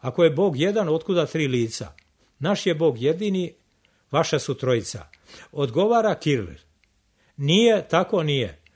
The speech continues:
No ko sjajno sunce što u podne grije, pa svetlost, toplotu i krug svoj imade, to je bleda slika božanske trijade.” Tri božanska lica, a jedna suština,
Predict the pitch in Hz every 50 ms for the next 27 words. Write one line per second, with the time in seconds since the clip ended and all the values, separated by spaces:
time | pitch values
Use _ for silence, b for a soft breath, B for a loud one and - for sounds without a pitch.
0 | b b b - 160 220 214 - 185 143 - - 156 175 190 196 180 160 143 117
1 | - - 165 185 202 202 185 - - 185 180 175 175 175 - - - - 147 135
2 | 123 101 - 131 151 185 208 196 202 196 175 151 180 202 214 208 196 185 180 -
3 | b b b b b - 131 123 - - 160 202 208 208 - 190 170 160 - -
4 | - _ _ - 139 127 120 - 135 151 196 208 214 - 196 180 - _ - 170
5 | 160 147 - 202 226 247 214 147 101 95 - b b b b b - - - 151
6 | 165 196 208 208 208 196 190 185 180 185 190 165 180 180 180 175 175 170 - b
7 | b b b - 147 151 151 143 117 127 156 180 180 175 156 170 151 131 - -
8 | 165 190 208 208 - 196 180 175 170 - - 101 107 127 147 160 151 165 160 139
9 | - - 143 131 - 131 127 123 117 117 117 117 117 113 120 98 78 - _ _
10 | _ _ _ _ _ _ _ _ _ _ _ _ _ _ b b b b b b
11 | b - 156 208 240 240 233 196 147 127 156 160 151 170 175 160 151 - - 151
12 | 143 139 131 120 120 120 120 - - 92 73 - _ B B B B B B 135
13 | 143 175 214 202 208 180 170 - - 127 113 - - 165 208 208 202 185